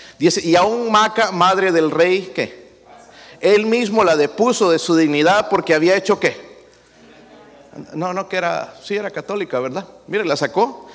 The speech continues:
Dice, "Y Asa destruyó la imagen y la desmenuzó y la quemó junto al torrente de". Eso era bien.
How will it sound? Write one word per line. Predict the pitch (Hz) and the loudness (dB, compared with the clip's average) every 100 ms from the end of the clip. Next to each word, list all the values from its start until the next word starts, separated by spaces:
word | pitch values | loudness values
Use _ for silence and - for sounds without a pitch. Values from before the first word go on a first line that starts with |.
| - - | -20 -4
Dice, | 160 160 | 0 2
"Y | 175 | 4
Asa | 220 220 226 | 4 4 2
destruyó | 190 - 170 190 | 0 2 2 4
la | 220 | 2
imagen | 165 147 247 247 285 240 | 2 2 2 2 0 2
y | |
la | 170 165 | 2 2
desmenuzó | 156 170 160 - 277 294 269 | 2 0 0 2 4 4 2
y | 175 | 0
la | 160 | 0
quemó | 165 151 254 262 - | 2 2 2 0 -4
junto | - 220 226 202 | 2 2 4 2
al | 175 | 2
torrente | 151 170 180 165 | 2 2 2 2
de". | 165 202 - - - - _ _ _ _ | 2 0 -8 -18 -20 -20 _ _ _ _
Eso | - 214 | -4 0
era | 240 | 0
bien. | 208 226 247 240 | 0 -2 -2 -6